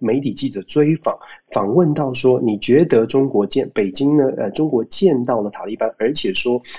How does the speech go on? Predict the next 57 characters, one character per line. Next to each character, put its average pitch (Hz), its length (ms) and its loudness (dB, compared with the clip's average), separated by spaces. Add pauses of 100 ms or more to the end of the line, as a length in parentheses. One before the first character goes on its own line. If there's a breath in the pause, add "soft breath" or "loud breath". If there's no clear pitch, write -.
呃， 107 120 -2
想 95 280 -6
要 147 140 2
介 151 200 2
入 135 100 0
阿 120 180 -2
富 131 140 -2
汗， 131 220 0 (340 loud breath)
布 156 100 2
林 196 100 4
肯 180 80 4
有 127 80 2
什 113 120 -10
么 95 60 -6
看 110 220 -4
法？ - 340 -8
布 160 140 2
林 220 80 2
肯 160 160 2
居 160 160 -2
然 110 180 -2
呢 113 120 0
回 98 260 -6
复 127 200 -4
是 120 220 -4
说， 135 220 -2
说 - 400 -2
是 127 260 0
这 - 160 -2
是 131 140 0
一 - 20 2
件 113 220 2
posi-，probably 135 1200 -4
a - 40 -4
prob-，positive 151 1200 -4 (140)
thing， 101 200 -2 (340 loud breath)
就 143 100 -6
是 151 80 -8
是 - 160 -4
一 - 20 -2
个 123 120 -4
正 160 240 0
面 131 160 2
的 101 80 -2
事 123 200 -2
情， 92 220 -4 (220 loud breath)
让 160 140 2
大 156 120 2
家 151 140 2
觉 127 140 -4
得， 135 60 -2
诶， 180 120 2
这 196 100 -2
什 - 140 -2
么 95 120 -4
意 135 160 -2
思？ 107 240 -4